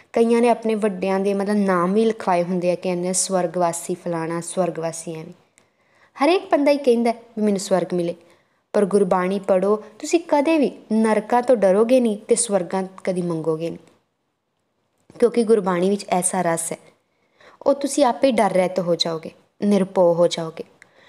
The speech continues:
ਗੁਰੂ ਗ੍ਰੰਥ ਸਿ-, ਸਾਹਿਬ ਜੀ ਨਾਲ ਜੁੜੋ, ਗੁਰੂ ਗ੍ਰੰਥ ਸਾਹਿਬ ਜੀ ਨਾਲ ਜੁੜੋਗੇ,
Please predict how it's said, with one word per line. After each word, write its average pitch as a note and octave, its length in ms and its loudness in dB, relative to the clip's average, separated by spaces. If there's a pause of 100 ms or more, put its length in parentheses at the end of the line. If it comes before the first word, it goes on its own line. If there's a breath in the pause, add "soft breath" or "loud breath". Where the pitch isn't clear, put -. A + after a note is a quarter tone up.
(280 soft breath)
ਗੁਰੂ C#4 240 4
ਗ੍ਰੰਥ B3 360 0
ਸਿ-, B3+ 480 -2
ਸਾਹਿਬ G#3+ 320 2
ਜੀ G#3 180 -4
ਨਾਲ F#3 280 0
ਜੁੜੋ, F3 240 0
ਗੁਰੂ - 1400 -20
ਗ੍ਰੰਥ F#3 220 2
ਸਾਹਿਬ F#3 280 0
ਜੀ F#3 120 -4
ਨਾਲ F#3 220 2
ਜੁੜੋਗੇ, F3+ 500 0